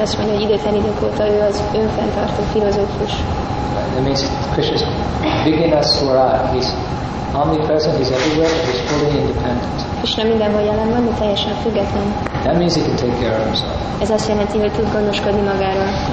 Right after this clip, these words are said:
Speaker 2: Right? Krishna can take care of himself. He doesn't need any bodyguards.
Speaker 1: Krishnának nincsen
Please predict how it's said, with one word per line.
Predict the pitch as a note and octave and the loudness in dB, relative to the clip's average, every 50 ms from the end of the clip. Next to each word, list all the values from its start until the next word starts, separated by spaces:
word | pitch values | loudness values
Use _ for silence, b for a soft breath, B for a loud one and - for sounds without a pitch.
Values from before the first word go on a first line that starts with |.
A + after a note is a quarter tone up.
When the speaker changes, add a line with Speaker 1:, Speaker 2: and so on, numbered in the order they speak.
| - | 0
Speaker 2:
Right? | - A#2+ C3+ C#3 - | 0 0 0 0 0
Krishna | C#3+ C#3+ C#3+ C#3+ C3 B2+ | 0 0 0 0 0 0
can | B2+ - | 0 0
take | A2+ A2+ G#2+ - | 0 0 0 0
care | A2 A2 G#2+ | -2 -2 -2
of | - | -2
himself. | - - | -2 -2
He | - D3+ | 0 0
doesn't | D#3+ D#3 D3+ | 0 2 2
need | C#3+ C3+ C3+ | 2 2 2
any | A2+ G#2+ G#2+ A2+ | 2 2 2 2
bodyguards. | A2 A2+ A2+ A2 A2 G2+ G#2 A2 - - - - | 2 2 2 2 0 0 0 -2 -2 -2 0 0
Speaker 1:
Krishnának | A#3 A3 - - G#3 G#3 G#3 G3+ A3 | 0 0 0 0 0 0 0 2 2
nincsen | A3 G#3+ - G3 F#3+ | 0 0 0 0 0